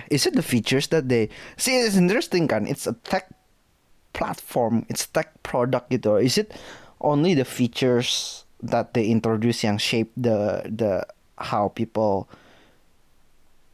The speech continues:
apa ya, conduct? It's, it's basically like cultural actions kan? It's like, it's basically culture kan? Yang dibuild di,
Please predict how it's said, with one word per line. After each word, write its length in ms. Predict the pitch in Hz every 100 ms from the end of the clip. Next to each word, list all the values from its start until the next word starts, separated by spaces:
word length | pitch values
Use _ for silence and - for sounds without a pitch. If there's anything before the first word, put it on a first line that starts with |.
| _ -
apa 160 | 131 131
ya, 80 | 101 -
conduct? 480 | - 135 123 139 - _ _ -
It's, 140 | 147 160
it's 220 | 175 156
basically 420 | 160 156 - 359
like 240 | 143 117 -
cultural 420 | 120 123 156 135 92
actions 500 | 123 - 143 107 -
kan? 240 | 101 92 -
It's 160 | 135 165
like, 160 | 151 - -
it's 320 | 180 185 180
basically 320 | 185 254 285
culture 400 | - 160 - 196 175
kan? 240 | 123 113 - - - -
Yang 180 | 139 135 131
dibuild 360 | 117 139 160 - 135
di, 400 | 117 117 127